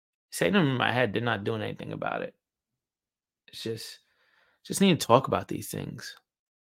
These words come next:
And I think you do too. I think you,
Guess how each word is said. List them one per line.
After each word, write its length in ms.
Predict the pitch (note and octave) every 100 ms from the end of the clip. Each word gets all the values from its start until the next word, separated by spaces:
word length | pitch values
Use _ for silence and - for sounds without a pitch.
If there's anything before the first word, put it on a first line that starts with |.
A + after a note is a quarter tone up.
| _ _ _ _ _ -
And 80 | C#3
I 60 |
think 240 | D3 D#3+ C#3
you 100 | C#3+
do 220 | C#3+ C3
too. 300 | - - - _ _ _ _ _ _ _ _
I 80 | B2
think 260 | - B2+
you, 140 | D#3